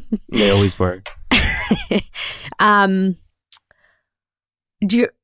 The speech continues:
Speaker 1: okay, dodgeball.
Speaker 2: Yeah. <laughs>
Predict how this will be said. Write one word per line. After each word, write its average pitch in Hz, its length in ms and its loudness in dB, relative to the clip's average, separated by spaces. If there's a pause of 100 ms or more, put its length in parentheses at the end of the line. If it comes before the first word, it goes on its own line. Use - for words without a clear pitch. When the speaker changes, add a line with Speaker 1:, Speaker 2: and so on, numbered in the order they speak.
(280)
Speaker 1:
okay, 196 300 0
dodgeball. 151 560 0 (420)
Speaker 2:
Yeah. - 540 -4 (400)
<laughs> - 400 -14